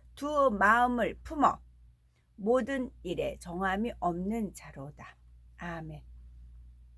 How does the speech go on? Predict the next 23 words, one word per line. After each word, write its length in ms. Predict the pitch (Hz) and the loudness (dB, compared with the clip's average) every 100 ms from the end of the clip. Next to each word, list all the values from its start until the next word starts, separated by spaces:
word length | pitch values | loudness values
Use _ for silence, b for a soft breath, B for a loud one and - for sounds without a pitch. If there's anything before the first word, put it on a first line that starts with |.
| - - - _ _ _ b b - | -20 -20 -20 _ _ _ b b 0
여러 400 | 208 240 262 226 | 4 8 8 8
가지 380 | - 214 214 214 | 2 -2 -2 -4
시험을 580 | - 285 262 247 247 214 | -4 0 0 0 -2 -6
당하거든 760 | - 185 202 165 170 123 120 - b b | -8 -4 -2 -2 -4 -6 -10 -14 b b
한 300 | - 349 339 | -2 0 6
가지 380 | 339 311 294 285 | 8 6 2 -6
시험이 680 | - 349 320 294 247 214 - | -2 4 6 6 4 0 -2
오면은 480 | 226 247 247 202 - | -2 0 2 2 0
견딜 400 | - 208 233 247 | 0 0 0 0
수 180 | - 165 | 0 0
있어요. 460 | 160 - 165 135 185 | 0 0 2 0 -4
이길 300 | - 214 247 | -4 0 0
수 180 | 220 - | 0 -2
있어요. 540 | 170 - - 147 98 - b b b b | -4 -4 -2 -2 -2 -8 b b b b
그런데 640 | - 262 285 262 311 269 226 | 2 6 6 8 8 8 2
동시다발로 1400 | - 233 254 - 226 190 190 202 208 196 - - 190 175 165 | -2 -2 -2 -2 -4 -2 -4 0 0 -2 -8 -12 -4 -2 4
여러 420 | 180 233 262 240 | 8 8 8 6
가지 280 | 220 185 185 | 2 2 -4
시험이 540 | - 285 277 254 208 - | -4 0 2 2 -2 -2
오면 460 | 196 208 185 117 - - - - b b b b | -2 2 0 -2 -8 -20 -20 -20 b b b b
온전히 560 | - 262 269 294 277 254 | 2 4 8 8 8 2
기쁘게 600 | - 226 - 220 214 202 | -6 -8 -6 -4 0 2
여기가, 540 | 165 165 175 151 165 | 2 -2 -6 -6 -6